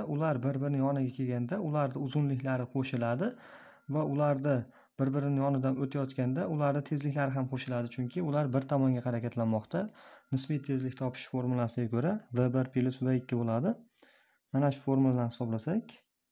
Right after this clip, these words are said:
yetti yuz yigirma taqsim yigirma bo'ladida, o'ttiz olti sekunddan so'ng bu poyezdlar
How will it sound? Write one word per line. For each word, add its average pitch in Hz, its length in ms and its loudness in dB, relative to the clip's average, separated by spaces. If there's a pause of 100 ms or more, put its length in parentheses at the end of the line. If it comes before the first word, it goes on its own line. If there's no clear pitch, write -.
(760)
yetti 135 380 -2
yuz 131 100 -4 (840)
yigirma 123 380 -2 (120)
taqsim 120 380 -4 (800)
yigirma 123 460 2
bo'ladida, 113 420 -4 (560)
o'ttiz 131 380 -4 (140)
olti 123 220 -2
sekunddan 127 640 0
so'ng 160 220 -2
bu 135 120 0
poyezdlar 131 420 -4